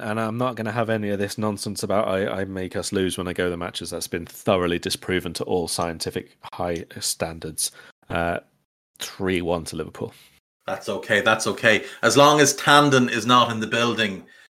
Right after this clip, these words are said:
Speaker 2: I'm confident that we'll win. So, Gags, stay your ass away from Brighton this weekend. Uh, I will also go for a Reds win. I will say two one, a little bit tighter than yours, but I think we'll win the game.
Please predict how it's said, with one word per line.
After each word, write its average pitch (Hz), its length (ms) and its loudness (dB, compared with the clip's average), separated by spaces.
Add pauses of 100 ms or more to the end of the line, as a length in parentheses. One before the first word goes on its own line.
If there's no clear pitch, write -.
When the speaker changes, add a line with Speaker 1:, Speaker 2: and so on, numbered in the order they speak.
Speaker 2:
I'm 107 280 2
confident 110 520 0
that 101 200 2
we'll 98 200 -4
win. 98 240 -6
So, - 180 -8
Gags, 104 540 2 (260)
stay 117 200 4
your 113 200 6
ass 101 280 4
away 98 260 0
from 95 160 -10
Brighton 95 360 2
this 87 180 -8
weekend. 92 400 -6 (440)
Uh, 127 360 6
I 151 240 10
will 151 300 4
also 151 500 6
go 123 320 4
for 113 320 0
a 113 80 4
Reds 117 460 6
win. 110 420 6 (420)
I 143 140 8
will 156 140 2
say 147 280 2
two 151 360 4
one, 95 460 -4 (260)
a 110 40 -6
little 123 180 -2
bit 120 200 -4
tighter 113 360 4
than 98 160 -2
yours, 104 340 2
but 107 100 2
I 101 80 2
think 107 260 -2
we'll 101 200 0
win 98 180 2
the 95 100 -2
game. 95 480 0